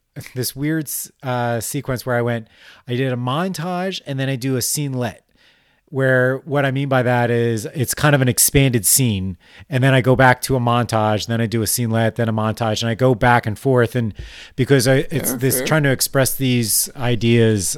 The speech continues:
Speaker 1: of short bursts that compress time and then open it up a little bit, go back to compressed time, open it up a little bit.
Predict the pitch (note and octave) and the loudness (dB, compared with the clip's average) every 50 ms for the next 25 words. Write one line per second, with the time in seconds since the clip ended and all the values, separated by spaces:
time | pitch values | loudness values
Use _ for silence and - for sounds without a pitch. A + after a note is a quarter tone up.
0 | - - C#3+ A#2 G#2+ G#2+ G#2 G#2 G#2+ F#2+ F2 A2+ A2 _ _ _ _ _ _ _ | -8 -8 -6 -4 -2 0 2 0 0 0 -4 -12 -18 _ _ _ _ _ _ _
1 | _ _ _ _ _ _ _ _ _ _ _ - - - - - - - - - | _ _ _ _ _ _ _ _ _ _ _ 0 0 0 0 -4 -6 -8 -6 -2
2 | - E3+ F3 - - - D#3+ D#3+ D#3+ D#3 - - - - C3+ B2+ B2 B2+ B2+ _ | 2 2 2 2 2 2 4 4 4 2 0 -2 0 0 2 2 2 0 -2 _
3 | _ - _ _ - - A#2 - C#3 C#3 B2+ - - - C3+ C3+ C#3 C3 B2+ A#2 | _ -20 _ _ -12 -10 -4 0 2 2 2 0 -2 -2 -2 0 0 0 0 0
4 | A#2 A#2 A2+ A2+ A2 G#2+ A2 - - - C#3 B2+ - C3+ A#2+ A#2+ A#2 A#2 B2 B2+ | 0 0 0 0 -2 -2 -4 -6 -6 -4 -4 -2 -2 -2 -2 0 0 2 0 0
5 | - C3+ B2+ C3 C3 B2+ A#2 A#2+ B2+ B2+ B2+ C3+ - - - - A#2+ A#2+ F#2+ A#2+ | 0 0 0 2 2 0 0 2 2 2 2 0 -2 -8 -4 -2 0 2 2 2
6 | A#2 A2+ - - - G#2+ G2+ - B2 B2 A2+ - - - A2+ A#2 A2+ A2+ A#2 - | 0 0 -4 -8 -12 -10 -6 0 0 0 0 0 -4 -6 -4 -2 -2 -2 -2 -2
7 | A#2 A2+ - A2+ A2+ A2+ A#2+ A#2 - A#2+ A2+ A#2 A2+ A2 A2+ A#2+ A#2 A2 A2 | -4 -2 -2 -2 -2 0 0 0 -2 -2 -4 -4 -4 -2 0 -2 -2 -2 -4